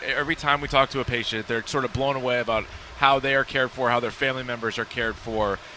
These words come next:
Just how important is that to not only tell them, "All right, here's how we're gonna treat your cancer," but kinda walk them through the whole process?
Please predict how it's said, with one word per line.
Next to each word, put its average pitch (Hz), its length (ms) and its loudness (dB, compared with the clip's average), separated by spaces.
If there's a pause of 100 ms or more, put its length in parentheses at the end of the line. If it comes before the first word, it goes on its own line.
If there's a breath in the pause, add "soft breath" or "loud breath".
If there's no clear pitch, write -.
(120)
Just - 240 4
how 202 140 12
important 160 420 4
is 123 100 -6
that 127 240 2
to 120 80 -6
not 165 200 8
only 180 200 2
tell 151 240 2
them, 143 120 2
"All 143 60 6
right, 127 100 4
here's 165 200 2
how 160 100 6
we're 147 60 4
gonna 135 140 0
treat 143 200 -4
your 135 100 -4
cancer," 127 400 0
but 117 160 -2
kinda 127 200 2
walk 117 340 0
them 117 140 -4
through 117 200 -12
the 104 80 -4
whole 107 120 -4
process? 92 540 -6